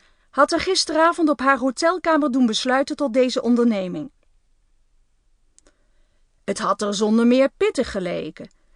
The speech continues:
maar niet onmogelijk, en daarom moest het op zijn minst geprobeerd worden.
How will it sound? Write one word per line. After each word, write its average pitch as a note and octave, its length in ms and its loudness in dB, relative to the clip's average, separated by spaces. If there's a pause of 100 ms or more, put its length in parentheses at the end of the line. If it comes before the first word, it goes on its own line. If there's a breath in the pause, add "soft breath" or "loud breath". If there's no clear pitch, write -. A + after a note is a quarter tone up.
(160)
maar A#3+ 240 6
niet A4 340 6
onmogelijk, F#3+ 560 0
en B3+ 160 2
daarom F4+ 320 6
moest F4+ 160 0
het D#4+ 120 -2
op D#4+ 100 -4
zijn D4+ 260 4
minst A4+ 400 -2
geprobeerd C4+ 680 -4
worden. F3+ 320 -10